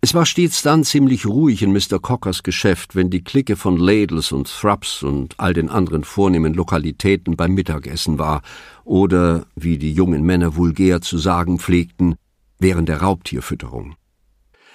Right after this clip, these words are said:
Davor hatte sie selbst vierzig Minuten Zeit, um nach Hause zu gehen und zu Mittag zu essen.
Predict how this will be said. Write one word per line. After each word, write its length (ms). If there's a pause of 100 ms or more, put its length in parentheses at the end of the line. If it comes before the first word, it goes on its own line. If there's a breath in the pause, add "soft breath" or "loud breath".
(120 soft breath)
Davor 560
hatte 220
sie 140
selbst 400
vierzig 360
Minuten 440
Zeit, 320
um 80
nach 180
Hause 360
zu 200
gehen 240
und 100
zu 120
Mittag 400
zu 140
essen. 360